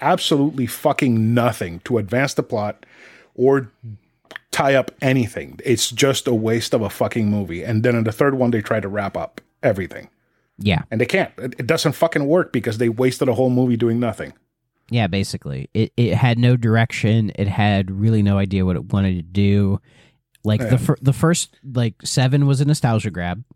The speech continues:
Speaker 2: and it worked. It got all of us.
Speaker 1: Mm-hmm.
Speaker 2: And then with last
Speaker 1: It got me. I still think it's a great movie, even though this, the, the trilogy is garbage.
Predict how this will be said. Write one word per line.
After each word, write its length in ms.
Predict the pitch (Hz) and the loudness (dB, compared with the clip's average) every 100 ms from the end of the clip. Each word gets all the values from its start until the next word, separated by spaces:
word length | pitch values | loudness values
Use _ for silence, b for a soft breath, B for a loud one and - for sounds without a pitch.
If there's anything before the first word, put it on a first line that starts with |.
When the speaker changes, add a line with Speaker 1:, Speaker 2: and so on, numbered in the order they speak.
| _ | _
Speaker 2:
and 160 | 92 98 | -4 -2
it 80 | 131 | 2
worked. 540 | 147 113 - - - _ | 4 2 0 -10 -18 _
It 120 | 90 | -10
got 200 | 95 104 | -2 0
all 220 | 131 113 92 | 2 2 0
of 80 | |
us. 180 | 85 92 | -4 -4
Speaker 1:
Mm-hmm. 300 | 117 107 123 135 B B | -4 -4 -4 -8 B B
Speaker 2:
And 220 | 120 120 | 0 2
then 240 | 113 117 117 | 4 2 2
with 160 | 117 | 2
last 220 | 131 131 127 | 2 2 2
Speaker 1:
It 140 | 123 | 0
got 260 | 117 135 143 | 0 0 2
me. 180 | 151 | 2
I 160 | 120 127 | 4 2
still 260 | 120 165 147 | 4 2 2
think 240 | 131 123 | 0 0
it's 120 | 123 | 0
a 60 | 120 | 0
great 260 | 120 127 | 2 2
movie, 440 | 127 143 147 101 98 _ 131 | 2 0 0 -4 -8 _ -8
even 300 | 113 117 117 | -4 -2 0
though 140 | 117 | 0
this, 200 | 117 - | -2 -6
the, 240 | 117 123 113 | -8 -8 -8
the 200 | 123 113 | -6 -8
trilogy 420 | - 123 120 113 | -4 -4 -4 -6
is 100 | 98 | -8
garbage. 520 | 92 117 120 - - | -8 -8 -10 -14 -18